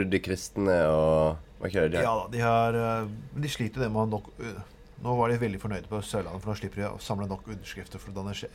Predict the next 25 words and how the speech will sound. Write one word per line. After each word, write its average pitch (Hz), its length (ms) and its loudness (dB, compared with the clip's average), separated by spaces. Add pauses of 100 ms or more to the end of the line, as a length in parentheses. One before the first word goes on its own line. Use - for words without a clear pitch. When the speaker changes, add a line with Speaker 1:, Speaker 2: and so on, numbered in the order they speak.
Speaker 2:
rein 98 200 -4
liste 98 240 -10
neste 98 240 -10
gang. 98 160 -8 (540)
Så - 120 -8
det 165 100 8
er 139 60 8
jo 131 80 6
Speaker 1:
Ja. 143 80 0
Speaker 2:
seieren 95 280 -2
til 98 120 -4
Demokratene, 95 420 -8
så 113 140 -2
jeg 110 40 -6
tviler 110 260 -6
på 95 60 -8
at 95 80 -8
vi 107 60 -4
trenger 98 260 -6
å 95 40 -8
bekymre 92 340 -8
oss 92 80 -8
for - 120 -8
det. 160 180 2 (460)
<laughs> 90 80 -2